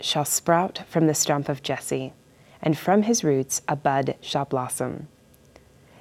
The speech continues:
This decorative white flower sack tea towel features a golden Star of David embellished with festive greenery. These multi-use flower sack towels are beautifully hemmed,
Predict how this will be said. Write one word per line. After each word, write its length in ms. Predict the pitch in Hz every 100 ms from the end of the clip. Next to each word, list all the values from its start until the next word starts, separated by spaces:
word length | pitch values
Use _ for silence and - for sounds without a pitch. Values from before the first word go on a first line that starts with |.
| -
This 220 | 156 -
decorative 500 | 165 147 160 143 135
white 300 | 139 156 208
flower 480 | - 156 139 143 151
sack 400 | - 135 135 -
tea 180 | - 147
towel 400 | - 123 135 233
features 460 | - 170 - 170
a 80 | -
golden 540 | 143 147 156 175 185
Star 360 | 185 - 147 147
of 240 | - 139
David 420 | - 139 135 123 - - - -
embellished 600 | 165 156 147 160 196 -
with 160 | 202
festive 480 | - 135 - - 139
greenery. 500 | 143 135 131 120 147 - _ _ _ _ - - - _
These 300 | 185 240 -
multi-use 760 | 170 165 175 202 175 151 202 -
flower 340 | 165 139 151
sack 300 | - 143 -
towels 420 | - 131 143 185
are 160 | - 175
beautifully 520 | 160 165 208 - 165
hemmed, 440 | - 139 127 135